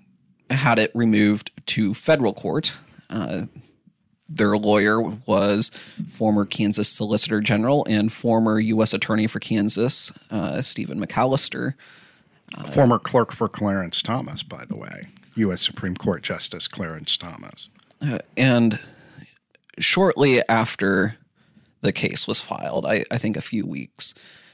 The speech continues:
Speaker 1: that was when, uh, Chris Kobach sent, well, had Department of Administration send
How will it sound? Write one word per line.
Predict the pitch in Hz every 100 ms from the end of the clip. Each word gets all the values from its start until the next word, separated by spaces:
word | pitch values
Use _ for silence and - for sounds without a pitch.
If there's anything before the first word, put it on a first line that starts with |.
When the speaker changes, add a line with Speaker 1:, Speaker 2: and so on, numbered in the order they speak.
| _ -
Speaker 1:
that | 120 113
was | 120 123 117
when, | 110 104 101 104 113 127 - _ _
uh, | 113 104 101 101 113 117 _ _ - _ _ -
Chris | 110 -
Kobach | 113 95 - -
sent, | - 110 120 - - _ -
well, | 113
had | 123 107 101 - - -
Department | - - - -
of | -
Administration | 85 98 - - 117 110 104
send | 107 104 92 104